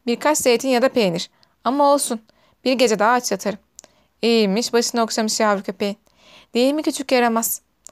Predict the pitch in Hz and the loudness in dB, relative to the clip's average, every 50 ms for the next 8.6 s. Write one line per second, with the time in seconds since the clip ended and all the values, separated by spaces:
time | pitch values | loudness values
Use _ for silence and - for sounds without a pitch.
0 | _ _ _ _ - - - 254 254 254 240 233 226 220 - _ _ _ - - | _ _ _ _ -4 -2 0 2 2 2 4 2 0 0 -4 _ _ _ -20 -20
1 | _ _ _ _ _ _ _ - - 233 262 285 277 285 262 233 240 - 247 233 | _ _ _ _ _ _ _ 0 2 2 4 4 2 2 0 0 0 0 0 0
2 | 233 247 214 220 214 - 196 196 - - 202 190 - 202 208 - _ _ _ _ | 2 0 0 0 0 -2 -4 -6 -4 -4 -4 -2 -2 -4 -4 -6 _ _ _ _
3 | _ _ _ - 233 247 285 311 311 302 - - 330 330 339 330 - 262 233 - | _ _ _ -4 -2 0 0 0 0 0 0 2 2 2 2 2 0 -2 0 2
4 | - 208 208 220 - 247 - - 240 240 240 240 233 - - 220 - - - - | 2 2 2 0 -2 -4 -2 2 4 4 4 4 2 -2 -12 -16 -16 -18 -20 -20
5 | - - - 220 - - 247 233 233 233 240 - 240 240 240 240 254 247 - 247 | -18 -10 -10 -6 0 2 4 4 4 2 2 2 4 6 6 4 2 0 -2 -2
6 | 269 277 269 262 269 262 254 254 240 226 - 214 - - 208 196 - _ _ - | -2 0 2 2 2 4 4 4 2 2 0 -6 -8 -6 -6 -6 -8 _ _ -20
7 | - - - - - - - 233 220 214 - 208 214 208 - - 214 185 190 170 | -20 -20 -12 -6 -2 0 0 0 0 0 0 -2 -2 -2 -2 -4 -4 -4 -4 -2
8 | - - - 185 185 175 165 165 180 233 254 - | -2 -2 0 0 0 0 0 -2 -4 -4 -4 -6